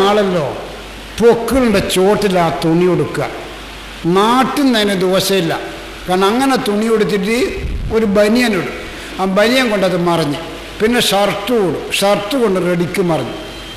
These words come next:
അതിന് പ്രശ്നമില്ല. ഇഹ്റാം ചെയ്ത ആണുങ്ങൾക്ക് ഷർട്ടും ഉണ്ടാവില്ല, ബനിയനും ഉണ്ടാവില്ല. ഓൻ പൊക്കിളിൻ്റെ ചോട്ടിൽ ആ തുണി ഉടുത്തതെന്ന് മനസ്സിലാക്ക്. എന്നാൽ ഓൻ്റെ ഇഹ്റാം കെട്ടിക്കഴിഞ്ഞാൽ ശരിക്കും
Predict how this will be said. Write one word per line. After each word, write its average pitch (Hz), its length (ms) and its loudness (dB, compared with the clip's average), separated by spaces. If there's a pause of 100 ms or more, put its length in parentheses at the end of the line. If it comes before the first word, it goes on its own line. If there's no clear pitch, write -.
അതിന് 208 280 2
പ്രശ്നമില്ല. 151 440 -2 (1300)
ഇഹ്റാം 269 500 4 (140)
ചെയ്ത 220 160 2 (180)
ആണുങ്ങൾക്ക് 208 560 0
ഷർട്ടും 196 460 0
ഉണ്ടാവില്ല, 196 360 2 (120)
ബനിയനും 196 380 0
ഉണ്ടാവില്ല. 160 420 0 (800)
ഓൻ 269 120 2 (140)
പൊക്കിളിൻ്റെ 226 540 2 (100)
ചോട്ടിൽ 226 360 2 (100)
ആ - 20 4 (160)
തുണി 214 220 2 (100)
ഉടുത്തതെന്ന് 202 520 2 (100)
മനസ്സിലാക്ക്. 190 680 0 (640)
എന്നാൽ 208 320 2 (140)
ഓൻ്റെ 240 240 2 (100)
ഇഹ്റാം 220 400 2 (120)
കെട്ടിക്കഴിഞ്ഞാൽ 185 760 0 (600)
ശരിക്കും 226 540 4